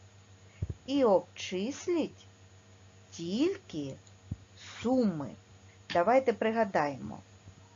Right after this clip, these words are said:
Сума — це додати. Різниця — це відняти. Будь ласка, запишіть в зошит тільки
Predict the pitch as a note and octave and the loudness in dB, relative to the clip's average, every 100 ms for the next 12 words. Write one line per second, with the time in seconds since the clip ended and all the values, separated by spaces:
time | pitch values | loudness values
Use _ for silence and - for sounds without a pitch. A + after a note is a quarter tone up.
0 | - - - - - - E3+ F3+ B3 C4 | -20 -20 -20 -20 -18 -12 -6 -2 2 4
1 | E4+ G#4+ - - - - - - - - | 4 2 -6 -20 -20 -20 -20 -20 -20 -20
2 | - - E3 F3+ - - G#3+ G#3 E3+ C#3+ | -20 -4 -2 -2 -4 -10 -8 -4 -4 -4
3 | - - - - - - - - - - | -8 -12 -20 -20 -20 -20 -20 -20 -20 -20
4 | - - E3 F#3+ F#3 F#3 F#3 F3 - C#4 | -18 -6 -2 -2 -2 -2 -2 -4 -2 0
5 | E4 - - - - - F#3 A3+ - - | 0 -4 -18 -20 -8 0 0 0 -10 -12
6 | G#3 A#3 G3+ F3 C#3 - - - - - | -10 -4 -2 -2 -4 -8 -20 -20 -20 -20
7 | - - - - E3 F3+ G3 G3+ F3 - | -20 -20 -20 -16 -6 -4 0 2 0 -2
8 | - C#3 - D3+ D#3+ E3+ G3 G3 - C#4+ | -12 -12 -12 -4 0 0 -2 -6 -2 -2
9 | D4+ - - D3+ D#3 D3 F#3 D#3 C#3+ - | -2 -6 -18 -16 -14 -4 0 0 -2 -4
10 | A#3+ - - - - - - - - - | -6 -6 -14 -20 -20 -20 -20 -20 -20 -20
11 | - - - - G3+ F3+ - D#3 | -20 -20 -20 -4 -2 -2 -4 -10